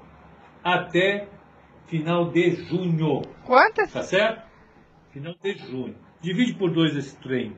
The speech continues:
Speaker 1: Esse trem. Esse trem. Divide por dois.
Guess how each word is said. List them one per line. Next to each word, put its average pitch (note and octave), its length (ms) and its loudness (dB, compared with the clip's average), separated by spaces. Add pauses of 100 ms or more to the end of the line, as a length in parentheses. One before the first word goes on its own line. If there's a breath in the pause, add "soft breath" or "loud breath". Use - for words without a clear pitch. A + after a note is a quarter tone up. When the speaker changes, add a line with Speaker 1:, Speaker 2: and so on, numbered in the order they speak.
Speaker 1:
Esse - 240 -20
trem. - 420 -2 (680)
Esse F#3 180 -4
trem. C#3 340 -2 (320)
Divide C#3 240 -4
por D#3+ 160 -2
dois. A2 260 -4